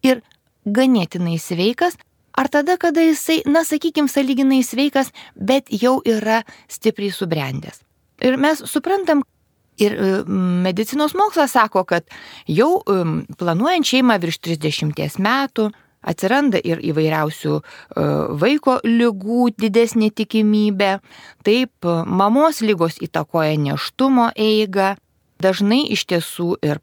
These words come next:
pačio gimdymo eigą, ir visokias komplikacijas. Taigi, iš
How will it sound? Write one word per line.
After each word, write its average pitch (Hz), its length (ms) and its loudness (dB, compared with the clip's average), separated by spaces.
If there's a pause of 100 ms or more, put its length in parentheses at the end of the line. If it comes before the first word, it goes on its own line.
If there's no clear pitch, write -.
pačio 143 300 -4
gimdymo 254 600 4
eigą, 202 400 2 (360)
ir 165 440 2
visokias 160 460 -4
komplikacijas. 226 1040 0 (220)
Taigi, 220 400 0 (340)
iš - 280 0